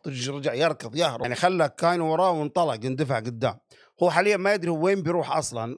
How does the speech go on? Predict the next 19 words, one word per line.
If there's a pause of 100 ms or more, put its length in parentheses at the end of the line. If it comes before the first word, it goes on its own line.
بس
شوفه
قاعد
يركض،
فالتفت
عليه
قال
له:
"توقف
يا
كوما."
في
هذه
اللحظة
أطلق
طلقة
على
رجل
كوما،